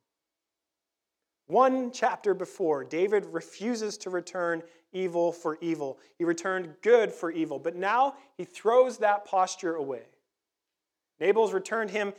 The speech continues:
evil for good, so David will return that favor, evil for evil. David's motivations are getting checked here. We can almost hear God asking him,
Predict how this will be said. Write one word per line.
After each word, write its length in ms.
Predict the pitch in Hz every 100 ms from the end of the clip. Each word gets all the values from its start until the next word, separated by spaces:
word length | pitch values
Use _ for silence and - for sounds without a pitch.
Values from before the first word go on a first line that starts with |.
| - -
evil 260 | 226 226
for 160 | 214 175
good, 320 | 165 254 269
so 140 | - 190
David 400 | 202 269 254 214
will 140 | 220
return 400 | 202 202 226 220
that 260 | 202 214 -
favor, 420 | 175 151 117 120
evil 400 | 190 233 233 233
for 400 | 233 180 180 185 202
evil. 420 | 180 156 117 127 _ _ _ _ _ _ _ _ _ _ _ _ _ _ _ _ _ _
David's 280 | 254 175 175
motivations 580 | 180 156 190 190 165 151
are 60 |
getting 260 | 156 165 156
checked 320 | - 269 -
here. 180 | 185 147
We 140 | 202
can 140 | 254 233
almost 280 | 208 -
hear 220 | - 262 226
God 260 | 220 202
asking 440 | 180 220 - 208 165
him, 180 | 135